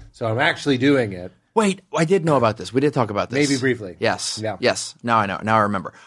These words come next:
Speaker 2: Um, the process was, um, complex. Um,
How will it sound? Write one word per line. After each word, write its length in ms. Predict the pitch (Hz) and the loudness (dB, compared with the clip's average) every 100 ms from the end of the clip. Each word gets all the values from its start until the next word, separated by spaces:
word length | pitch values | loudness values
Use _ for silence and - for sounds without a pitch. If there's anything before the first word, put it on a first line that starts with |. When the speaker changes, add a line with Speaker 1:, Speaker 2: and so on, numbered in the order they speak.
| - | -2
Speaker 2:
Um, 520 | 135 147 147 143 143 - | 2 4 4 2 -2 -8
the 460 | 135 143 147 147 147 | -2 2 4 6 4
process 760 | 147 151 147 160 170 165 - - | 2 2 2 2 0 0 -4 -6
was, 760 | 113 123 123 117 113 113 - - | 0 4 6 6 4 0 -4 -4
um, 680 | 110 110 107 104 104 104 101 - _ - _ _ _ _ _ _ _ _ _ _ _ - | 0 4 4 2 0 -4 -6 -10 _ -18 _ _ _ _ _ _ _ _ _ _ _ -6
complex. 1040 | 156 143 - 151 110 123 - - - - - | -2 -2 0 2 2 2 -2 -4 -4 -8 0
Um, 760 | 123 117 113 113 113 110 - | 4 6 6 4 2 0 -4